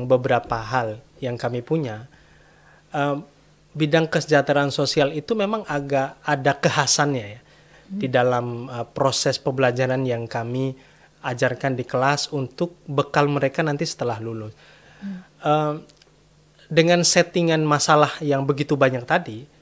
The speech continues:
Speaker 1: mulai dari usia balita sampai lanjut usia,
Speaker 2: Hmm.
Speaker 1: eh, apakah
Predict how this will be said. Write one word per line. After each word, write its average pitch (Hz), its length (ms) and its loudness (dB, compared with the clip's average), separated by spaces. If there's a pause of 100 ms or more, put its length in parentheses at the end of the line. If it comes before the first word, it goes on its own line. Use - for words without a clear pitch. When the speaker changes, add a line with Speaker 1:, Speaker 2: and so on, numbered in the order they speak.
(160)
Speaker 1:
mulai 127 300 0
dari 127 240 0
usia 127 280 -2
balita 123 460 -4
sampai 120 320 -10
lanjut 120 320 -8
usia, 131 560 -4 (320)
Speaker 2:
Hmm. 214 260 -8
Speaker 1:
eh, 117 280 -12
apakah 131 420 -6